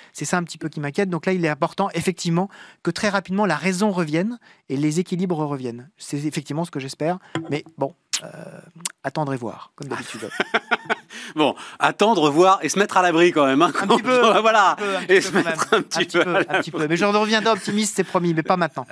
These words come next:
Speaker 2: Bon,
Speaker 1: Voilà.
Speaker 2: Wilfried Galland, donc, qui, euh, nous accompagnait. On va aller voir ce que ça donne, justement. Le... Alors, non pas la valse des étiquettes, mais, euh, la valse des consommateurs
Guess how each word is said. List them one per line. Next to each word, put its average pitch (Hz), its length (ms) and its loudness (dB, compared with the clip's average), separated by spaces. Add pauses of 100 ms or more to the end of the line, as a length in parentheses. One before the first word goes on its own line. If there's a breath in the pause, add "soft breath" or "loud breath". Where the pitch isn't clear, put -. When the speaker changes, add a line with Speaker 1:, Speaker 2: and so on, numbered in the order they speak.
(120)
Speaker 2:
Bon, 143 300 4
Speaker 1:
Voilà. 123 140 -8
Speaker 2:
Wilfried 135 340 2
Galland, 139 280 4
donc, 135 180 2
qui, 151 300 6
euh, 135 280 4
nous 147 160 2
accompagnait. 160 600 2
On 170 60 0
va 170 60 6
aller 160 120 4
voir 143 160 4
ce - 60 -10
que 131 80 -4
ça 135 140 0
donne, 135 200 4
justement. 123 440 2
Le... 110 160 0 (300 loud breath)
Alors, 147 220 2
non 185 120 4
pas 190 160 2
la 151 120 2
valse 151 280 -2
des 139 180 0
étiquettes, 151 500 0
mais, 143 360 2
euh, 117 320 0 (360 loud breath)
la 117 140 0
valse 175 280 -2
des 156 100 -4
consommateurs 156 720 -2